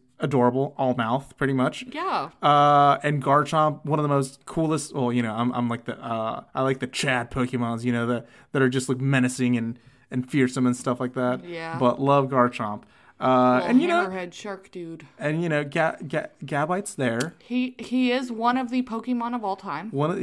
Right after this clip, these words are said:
Speaker 1: he's a Pokemon, yes.
Speaker 2: He's
Speaker 1: Mm-hmm.
Speaker 2: one of the Pokemon I've ever seen.
Speaker 1: <laughs> But I think Gabite actually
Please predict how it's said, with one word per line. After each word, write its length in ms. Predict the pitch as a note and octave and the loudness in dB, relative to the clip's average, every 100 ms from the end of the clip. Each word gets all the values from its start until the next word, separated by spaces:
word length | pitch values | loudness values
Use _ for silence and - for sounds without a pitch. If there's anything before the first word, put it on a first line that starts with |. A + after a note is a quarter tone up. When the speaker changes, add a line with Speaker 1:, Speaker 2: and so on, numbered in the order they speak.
| D3 | -6
Speaker 1:
he's 280 | D#3+ E3 - | -4 -4 2
a 200 | D#3+ B3 | 4 6
Pokemon, 540 | F3 C#3 C#3 B2+ C#3 | 6 4 2 2 4
yes. 300 | B2+ G3+ - | 2 2 -4
Speaker 2:
He's 200 | C#3+ D3 | -4 -2
Speaker 1:
Mm-hmm. 80 | G3+ | 2
Speaker 2:
one 140 | B3+ | 2
of 220 | B3+ G#3+ | 2 -2
the 200 | G3+ A3 B3 | -8 -6 -6
Pokemon 500 | A3+ A#3 A#3 A3 G#3+ | -6 -8 -8 -8 -8
I've 80 | F#3+ | -8
ever 180 | F3+ B3 | -8 -10
seen. 300 | F#3+ E3 G3+ _ | -12 -14 -16 _
Speaker 1:
<laughs> 220 | - - G#3 A#3+ B3 G#3+ G#3 C#3 - | -2 2 8 10 8 4 -10 -12 0
But 240 | D#3 D3+ | 2 2
I 80 | E3 | 0
think 560 | - F3+ D#3 - - E3 | 0 0 -2 -8 -16 0
Gabite 380 | D3 C#3+ C3+ - | 4 4 4 2
actually 580 | B2+ B2+ C3 B2 A#2 | -2 -2 0 0 0